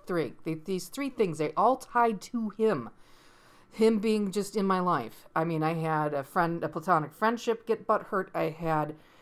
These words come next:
a not, a, a, a, a spiritual, uh, pl-, a, attempting to be platonic friendship get destroyed, which was fine by me, actually. And I had gotten unwanted attention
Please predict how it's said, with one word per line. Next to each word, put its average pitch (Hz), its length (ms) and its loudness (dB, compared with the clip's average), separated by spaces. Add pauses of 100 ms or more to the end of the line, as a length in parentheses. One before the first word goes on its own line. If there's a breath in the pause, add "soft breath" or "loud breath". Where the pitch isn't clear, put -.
(260 soft breath)
a 156 80 0
not, 180 380 2
a, 170 220 0
a, 175 140 2 (140)
a, 160 680 -6
a - 20 -4
spiritual, 233 920 2 (1300)
uh, 180 320 4 (520 loud breath)
pl-, - 240 0
a, 170 140 -2 (120)
attempting 220 440 0
to 160 60 -2
be 156 120 -2
platonic 147 480 -2
friendship 131 600 -6 (880 soft breath)
get 185 280 4 (380)
destroyed, 165 640 -2
which 160 180 -4
was 165 140 -8
fine 185 340 2
by 220 160 4
me, 196 220 0
actually. 135 400 -4 (920)
And 170 320 -2
I 160 200 2
had 156 280 -2
gotten 156 440 0
unwanted 165 400 0
attention 214 500 -2